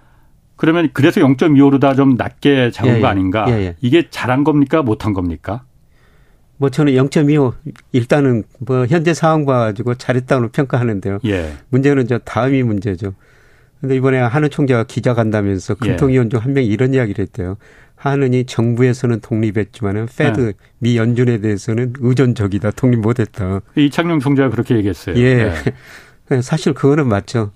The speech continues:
Speaker 1: 예.
Speaker 2: 예, 미국이 전 세계 금융시장을 좌지우지하니까요.
Speaker 1: 예.
Speaker 2: 예, 미국이 금리를 많이 올려버리면은
Speaker 1: 예.
Speaker 2: 우리도 뒤따라 올려야 되죠.
Speaker 1: 그렇죠.
Speaker 2: 우리 이제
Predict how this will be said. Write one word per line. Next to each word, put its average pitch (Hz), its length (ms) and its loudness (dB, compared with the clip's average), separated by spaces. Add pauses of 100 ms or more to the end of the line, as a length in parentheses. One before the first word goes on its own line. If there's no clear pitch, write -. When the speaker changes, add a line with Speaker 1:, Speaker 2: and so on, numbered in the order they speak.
Speaker 1:
예. 113 80 -2
Speaker 2:
예, 101 220 0
미국이 127 260 0
전 127 160 0
세계 127 220 0
금융시장을 117 560 -2
좌지우지하니까요. 104 840 -4
Speaker 1:
예. 87 280 -4 (340)
Speaker 2:
예, 117 140 0
미국이 156 300 0
금리를 147 440 0
많이 117 220 2
올려버리면은 107 1040 2
Speaker 1:
예. 82 260 -6 (200)
Speaker 2:
우리도 147 320 2
뒤따라 127 420 -2
올려야 110 320 0
되죠. 95 240 -6
Speaker 1:
그렇죠. 110 100 0
Speaker 2:
우리 135 120 2
이제 127 240 2